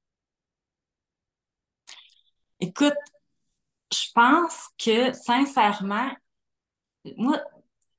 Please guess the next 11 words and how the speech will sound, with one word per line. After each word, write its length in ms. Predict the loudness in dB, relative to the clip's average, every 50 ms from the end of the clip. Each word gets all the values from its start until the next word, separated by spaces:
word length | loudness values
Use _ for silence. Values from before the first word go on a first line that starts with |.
| _ _ -12
j'ai 340 | -10 -8 -2 0 0 2 2
envie 420 | 2 2 2 2 0 -2 -6 -8 -4
d'aider 480 | -4 -4 -4 -2 -4 -4 -6 -6 -6 -6
les 220 | -4 -4 -4 -4
femmes, 560 | -6 -8 -8 -6 -4 -4 -4 -6 -6 -8 -12 -14 _ -12 -8
j'ai 260 | -4 0 0 2 2
envie 380 | 2 0 0 -2 -2 -4 -4
d'aider 340 | 0 2 2 2 2 0 -2
les 140 | -2 -2 -4
femmes 340 | -2 -2 -2 0 0 -2 -4 -4
à, 280 | -4 -4 -2 -2 -4